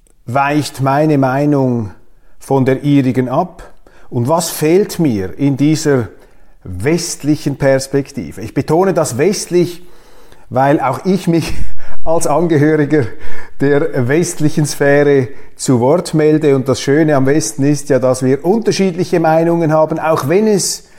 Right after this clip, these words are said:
Kreise gibt, die darauf hinarbeiten, dass es in vielen Bereichen, die uns beschäftigen, nur noch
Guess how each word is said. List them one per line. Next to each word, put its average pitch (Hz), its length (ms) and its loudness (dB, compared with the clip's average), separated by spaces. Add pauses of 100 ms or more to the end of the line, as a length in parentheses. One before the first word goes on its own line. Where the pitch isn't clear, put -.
(200)
Kreise 147 580 0
gibt, 160 540 -2
die 135 60 -6
darauf 127 320 0
hinarbeiten, 127 720 0
dass 110 180 -2
es 107 140 -8
in 117 300 -6 (140)
vielen 233 300 0
Bereichen, 226 440 -2
die 135 140 0
uns 143 320 -2 (260)
beschäftigen, 113 800 -4 (380)
nur 123 200 0
noch 120 320 -2